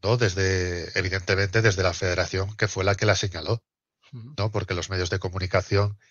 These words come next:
Speaker 1: básicamente están comentando lo que, lo que la, eh, federación les da. Y, y básicamente a ella se la señaló como la cabecilla y, y,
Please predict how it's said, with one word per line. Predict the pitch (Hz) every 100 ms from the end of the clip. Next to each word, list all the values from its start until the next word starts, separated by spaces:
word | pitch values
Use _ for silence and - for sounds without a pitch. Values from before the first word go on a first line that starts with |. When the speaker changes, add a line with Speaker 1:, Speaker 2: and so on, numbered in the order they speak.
| _ _ _ _ _ -
Speaker 1:
básicamente | 107 98 104 98 110 101 123 127 131 131 127 _ _ _
están | - 113 - 101 101 -
comentando | - 107 104 107 104 107
lo | 131 110
que, | 101 92 87 85 - - _
lo | 113
que | 92
la, | 98 90 -
eh, | 117 98 95
federación | - 98 92 - 98 104 107 - -
les | 95 -
da. | 117 - _ _ - - _ _ _ _
Y, | 151 131 123 120 113 110 104 98 92 - _ _ _
y | 127
básicamente | 107 107 110 110 110 127
a |
ella | 117 120
se | 135
la | 127
señaló | 139 110 101 110
como | 135 139
la | 123
cabecilla | 101 90 82 104 117 175 165
y, | 107 92 87 85 85 _
y, | 95 92 85